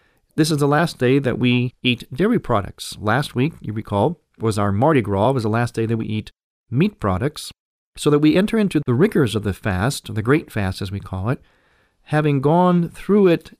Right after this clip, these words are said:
uh, up to and into it, sort of entered into it in stages, gradually, because that's a very human thing to do.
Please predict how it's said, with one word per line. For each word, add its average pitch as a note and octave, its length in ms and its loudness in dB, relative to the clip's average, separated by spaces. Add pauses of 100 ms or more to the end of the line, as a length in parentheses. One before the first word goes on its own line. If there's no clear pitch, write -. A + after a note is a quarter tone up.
uh, B2+ 60 -2 (120)
up - 220 -8
to F3 180 0
and D#3 100 4
into D3+ 400 0
it, G#2+ 120 -2
sort C3 160 -4
of - 60 -14
entered D#3 340 -4
into F3+ 440 0
it G#2 160 -2 (240)
in G#2+ 160 -4
stages, - 840 -4 (240)
gradually, A2 460 0
because C#3+ 340 0 (640)
that's F#3+ 180 -2
a F#3 60 4
very F#3 320 4 (120)
human F#3 340 2
thing C3+ 180 -2
to B2+ 80 -4
do. C#3 340 4